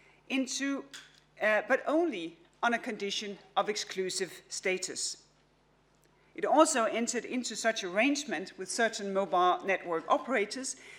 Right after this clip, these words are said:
which can also determine which apps are installed on the devices that they sell to consumers. At its peak,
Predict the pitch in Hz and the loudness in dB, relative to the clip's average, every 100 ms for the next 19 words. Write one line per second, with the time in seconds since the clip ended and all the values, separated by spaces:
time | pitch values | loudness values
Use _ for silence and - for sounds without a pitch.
0 | - 294 294 302 - - 330 370 - 185 | -6 -4 -2 -2 -4 4 4 4 2 2
1 | 180 180 - 254 233 160 196 - - 233 | 2 -2 4 4 6 2 0 -10 -8 -2
2 | 254 - - 220 226 - - - 196 202 | 0 0 6 8 8 4 -4 -2 4 4
3 | 190 - 220 226 240 - - 202 202 175 | 2 -2 -2 0 0 -4 -10 -8 -4 2
4 | 165 170 170 175 - 170 170 165 180 156 | 4 4 0 -8 -6 -4 -4 -2 0 0
5 | 147 - 170 - 180 156 - - - _ | -2 -8 -6 -4 -4 -4 -8 -10 -12 _
6 | _ _ _ _ _ _ _ _ _ 277 | _ _ _ _ _ _ _ _ _ -4
7 | 277 233 - - 320 247 - - | -4 -6 -6 -4 -4 -4 -6 -16